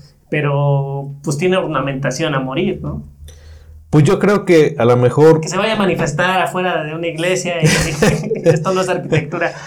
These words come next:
Speaker 2: Eh, yo creo que porque el movimiento moderno, del cual, pues, ya es también como que hijo Frank Lloyd Wright,
Speaker 1: Mm.
Speaker 2: eh, como que empezaron a dejar de un lado, a un lado eso,
Speaker 1: Bueno, sí, la ornamentación.
Speaker 2: la ornamentación.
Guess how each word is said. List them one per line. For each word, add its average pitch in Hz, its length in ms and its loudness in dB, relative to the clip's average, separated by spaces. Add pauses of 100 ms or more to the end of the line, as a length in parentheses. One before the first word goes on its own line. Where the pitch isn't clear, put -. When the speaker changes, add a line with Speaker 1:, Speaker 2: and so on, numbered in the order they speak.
(340)
Speaker 2:
Eh, 131 160 4
yo 165 160 8
creo 196 220 4
que 185 120 4
porque 123 380 2
el 117 100 4
movimiento 117 580 4
moderno, 131 420 6
del 101 180 2
cual, 117 320 2
pues, 98 240 2
ya 107 200 4
es 104 140 -2
también 104 380 2
como 95 300 0
que 98 100 0
hijo 110 260 2
Frank 117 280 0
Lloyd 113 120 4
Wright, 123 340 4
Speaker 1:
Mm. - 200 -6 (420)
Speaker 2:
eh, 98 760 2 (200)
como 123 300 2
que 123 120 0
empezaron 143 380 2
a 139 60 4
dejar 127 240 4
de 127 60 2
un 131 100 2
lado, 123 480 2
a 113 60 0
un 120 180 4
lado 110 300 4
eso, 143 160 0
Speaker 1:
Bueno, 202 140 0
sí, 202 120 -4
la 165 160 -2
ornamentación. 139 340 -2
Speaker 2:
la 110 100 4
ornamentación. 110 840 2